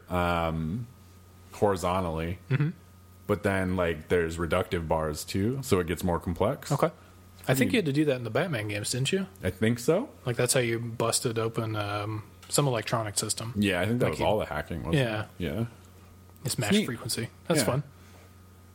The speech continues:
Speaker 1: It's really cool. I'll sh-, I'll show you for sure.
Speaker 2: Yeah. I mean, everybody's raving about it.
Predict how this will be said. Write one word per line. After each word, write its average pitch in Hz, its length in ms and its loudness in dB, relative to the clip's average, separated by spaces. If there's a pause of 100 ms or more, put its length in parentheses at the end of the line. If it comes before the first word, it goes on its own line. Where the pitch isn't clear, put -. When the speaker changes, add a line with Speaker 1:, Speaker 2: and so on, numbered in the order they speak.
(760)
Speaker 1:
It's 302 180 2
really 160 180 2
cool. 104 340 4
I'll 98 60 2
sh-, - 120 -8
I'll 95 120 4
show 82 140 0
you 82 120 0
for 71 180 -8
sure. 87 300 -4
Speaker 2:
Yeah. 220 160 4 (440)
I 135 100 4
mean, 135 180 2
everybody's 123 540 2
raving 110 400 -2
about 98 220 -10
it. - 200 -12